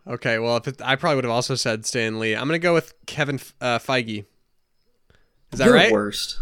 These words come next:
Speaker 1: Nice.
Speaker 2: Yes. That's total crap.
Speaker 1: Boom. Hundred points.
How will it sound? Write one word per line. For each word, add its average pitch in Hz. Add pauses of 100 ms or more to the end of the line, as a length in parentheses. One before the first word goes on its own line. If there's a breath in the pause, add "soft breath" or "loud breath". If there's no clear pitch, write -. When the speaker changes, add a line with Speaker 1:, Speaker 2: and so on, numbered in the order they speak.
(100)
Speaker 1:
Nice. 175 (140)
Speaker 2:
Yes. - (920 loud breath)
That's 151
total 120
crap. 110
Speaker 1:
Boom. 165
Hundred 165
points. -